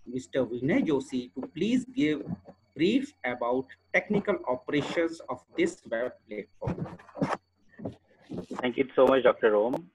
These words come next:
Speaker 2: for your kind words. Uh, before I talk about, you know, some of the operational stuff, I just wanted to briefly talk about, um,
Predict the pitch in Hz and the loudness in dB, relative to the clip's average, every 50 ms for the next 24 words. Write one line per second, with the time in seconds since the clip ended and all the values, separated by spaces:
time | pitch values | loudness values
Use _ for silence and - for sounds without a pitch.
0 | - - - 101 104 101 - 104 98 98 98 98 98 101 131 151 - - _ _ | -2 0 2 2 2 2 2 0 0 0 0 2 2 2 2 0 -4 -12 _ _
1 | _ _ _ _ _ _ _ _ _ 110 107 107 107 107 104 - - 135 127 - | _ _ _ _ _ _ _ _ _ 6 8 8 8 6 4 0 -6 -8 -8 4
2 | - 160 156 156 156 160 165 - - - 131 127 131 135 135 131 - _ _ _ | 8 12 12 12 12 12 12 10 6 6 6 8 8 8 8 6 2 _ _ _
3 | _ - 139 131 - - 123 135 131 135 131 131 123 127 120 - - 120 117 113 | _ 4 6 6 6 6 6 8 8 8 6 2 0 0 0 0 0 2 2 2
4 | 113 - - 120 107 - - 113 - - 123 120 - _ - 131 127 123 - 131 | 0 2 2 2 2 2 0 -4 -4 -4 -8 -10 -6 _ 2 2 2 2 -2 -4
5 | 117 123 123 - - 123 127 131 127 131 123 107 113 110 - - 123 117 120 110 | -4 -4 -6 -6 -6 -4 -4 -4 -4 -6 -8 -8 -10 -12 -10 -10 -6 0 0 0
6 | 104 - 117 107 113 110 110 104 - _ - 110 104 98 95 92 92 92 90 | 0 -2 0 2 2 4 4 2 -2 _ -6 -4 -2 0 0 0 0 -2 -4